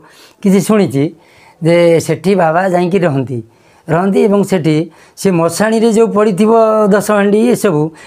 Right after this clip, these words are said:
ସେ ସେଇଥିରୁ ଖାଆନ୍ତି, ସେଇଥିରୁ ସେ ଖାଆନ୍ତି।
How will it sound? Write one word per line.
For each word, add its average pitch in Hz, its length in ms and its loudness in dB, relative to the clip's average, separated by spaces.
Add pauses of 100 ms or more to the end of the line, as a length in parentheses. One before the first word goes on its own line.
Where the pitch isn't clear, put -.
(120)
ସେ 214 80 0
ସେଇଥିରୁ 220 400 0
ଖାଆନ୍ତି, 131 460 -4 (1300)
ସେଇଥିରୁ 220 260 2
ସେ 226 100 0
ଖାଆନ୍ତି। 233 400 -2